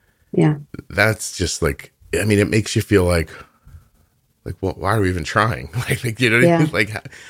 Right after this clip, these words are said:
Speaker 2: I mean, you can make a doctor who can understand the medicine, but can't keep you from feeling, um, attacked when they explain it to you. Uh, it's just, it's
Speaker 1: Yeah.
Speaker 2: terrible, you know?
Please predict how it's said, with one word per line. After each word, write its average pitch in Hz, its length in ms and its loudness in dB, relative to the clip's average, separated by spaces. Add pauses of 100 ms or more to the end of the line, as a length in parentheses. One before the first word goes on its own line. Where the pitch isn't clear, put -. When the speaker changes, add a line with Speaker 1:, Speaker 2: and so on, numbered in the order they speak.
Speaker 2:
I 101 40 2
mean, 107 140 2
you 113 120 2
can 104 160 -2
make 98 200 2
a 110 60 2
doctor 92 520 0
who 92 160 -2
can 92 160 -4
understand 90 440 0
the 87 60 0
medicine, 87 540 0 (320)
but - 180 0
can't 95 400 0 (400)
keep 98 300 -2
you 98 140 2
from 85 260 -2
feeling, 85 580 0 (580)
um, 82 480 -2 (160)
attacked 90 600 -2
when 87 160 0
they 80 100 2
explain 87 380 -4
it 113 100 -2
to 139 100 -2
you. 143 340 -2 (380)
Uh, 78 300 -4 (180)
it's - 140 -14
just, - 320 -8
it's - 120 -4
Speaker 1:
Yeah. 147 240 4
Speaker 2:
terrible, 113 460 -4 (140)
you - 100 -6
know? 85 160 -2